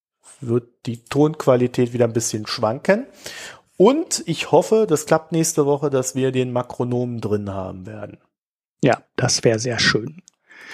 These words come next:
Speaker 2: Wir haben noch einen anderen Gast zum anderen Thema, auch noch auf der Agenda, aber da müssen wir mal schauen. Die haben gerade ja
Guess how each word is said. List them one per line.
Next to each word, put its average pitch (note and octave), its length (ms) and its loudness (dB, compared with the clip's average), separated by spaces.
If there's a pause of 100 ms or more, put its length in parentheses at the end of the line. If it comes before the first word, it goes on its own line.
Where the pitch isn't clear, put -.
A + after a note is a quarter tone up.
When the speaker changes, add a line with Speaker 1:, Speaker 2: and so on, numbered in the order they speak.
(160)
Speaker 2:
Wir A#2+ 120 4
haben B2+ 120 -2
noch B2 160 0
einen B2 100 -2
anderen C3 380 0
Gast - 360 2
zum B2 200 0
anderen D3+ 300 -2
Thema, E3+ 580 2
auch - 240 -4
noch D#3 160 -6
auf C#3+ 100 -4
der - 160 -2
Agenda, B2 420 0
aber A#2 160 -6
da A#2 100 -4
müssen A2+ 280 -2
wir A2+ 80 -6
mal A2 200 -8
schauen. A2 280 2
Die G#2+ 140 -2
haben G#2 140 -6
gerade G#2 340 -4
ja G#2 120 -8